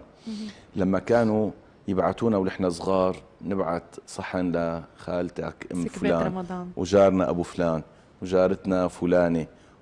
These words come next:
Speaker 2: وقرايبيننا اللي بال-، يعني بعد كم بيت كمان. هل الثقافة هي حقيقة نحن هلأ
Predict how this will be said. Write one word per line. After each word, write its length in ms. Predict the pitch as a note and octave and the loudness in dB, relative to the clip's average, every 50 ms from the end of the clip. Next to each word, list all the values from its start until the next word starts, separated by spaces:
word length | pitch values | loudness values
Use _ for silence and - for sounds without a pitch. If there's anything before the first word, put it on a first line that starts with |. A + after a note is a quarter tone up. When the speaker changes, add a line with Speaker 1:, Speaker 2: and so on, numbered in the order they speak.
| _ - | _ -8
Speaker 2:
وقرايبيننا 1000 | - F2+ F#2+ F#2+ F#2+ F#2 - - G#2 G2+ G2 F#2+ F#2+ F2+ F#2+ G#2 G#2 G#2 G2+ F#2+ | -6 -4 -2 -2 -2 -4 -2 0 2 6 6 6 6 4 2 2 2 4 4 4
اللي 140 | F#2+ F#2 F2+ | 2 2 2
بال-، 440 | E2+ F2 F2 F2 E2+ E2 - - | 2 0 0 0 -2 -2 -4 -2
يعني 340 | - F#2 E2+ D#2+ E2+ F2 F2 | -2 0 0 0 0 0 0
بعد 300 | E2+ F#2 F2 E2+ F2+ D#2+ - | 0 2 2 2 0 0 -2
كم 200 | - F#2+ F2+ F2 | -2 0 0 0
بيت 300 | D#2+ E2+ F#2 F2 E2 - | 0 2 2 2 0 -2
كمان. 400 | - E2+ D#2+ E2 E2+ E2 D#2+ D#2 - - - - - - - - - - - - _ - | -4 -4 -2 0 0 0 -2 -4 -8 -12 -20 -20 -20 -20 -20 -20 -20 -20 -20 -20 _ -12
هل 360 | - G2+ B2+ C#3+ C3 A2+ - - | -6 -2 2 2 2 2 0 -4
الثقافة 640 | - - - - G2+ - - C#3 D3 C#3+ - - G#2 | -8 -6 -4 -4 -4 0 4 4 4 4 4 2 0
هي 300 | F#2+ F#2+ G2 F2+ F2 E2+ E2 E2+ - | 2 2 2 2 2 0 -4 -8 -14
حقيقة 580 | - - F2+ - - C#3 C3 - A#2+ - - G#2+ | -14 -14 -6 0 0 0 0 0 -2 0 0 -2
نحن 280 | G#2+ G2 G2 - G#2+ | -2 -2 -2 -2 -4
هلأ 540 | G#2 G#2+ A#2+ D#3+ E3+ D3+ B2+ B2 B2 A#2 - | -2 -2 -2 -2 0 0 0 0 0 -2 -4